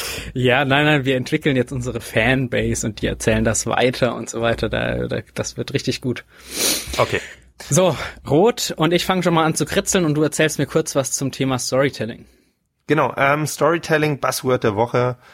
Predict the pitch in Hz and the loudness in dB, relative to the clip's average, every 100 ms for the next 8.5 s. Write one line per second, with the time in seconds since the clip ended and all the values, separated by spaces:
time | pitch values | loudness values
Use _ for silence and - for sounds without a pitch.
0 | - _ _ _ 110 117 117 120 - 151 | -20 _ _ _ 2 2 0 -4 -4 -2
1 | - 180 165 165 156 156 160 151 - 143 | 2 2 2 0 0 0 2 2 2 -2
2 | 151 131 - 117 117 135 127 110 120 127 | 0 -4 -2 -2 -2 -4 -4 -2 0 2
3 | 131 131 - _ _ _ - 131 - - | 2 0 -4 _ _ _ -4 -4 -4 -16
4 | _ _ - - 147 147 - 123 107 123 | _ _ -20 -6 -2 0 2 2 4 2
5 | 135 123 - 113 113 - 104 104 107 - | 2 0 2 2 2 -2 -2 -2 -2 0
6 | 98 95 - - 117 117 - 120 - 113 | 2 0 -2 -2 0 0 -2 -4 -2 0
7 | 104 104 101 104 110 101 98 104 120 110 | 0 0 -2 -2 -2 -2 -2 -2 0 0
8 | 104 104 107 101 98 | 0 0 -2 -2 -6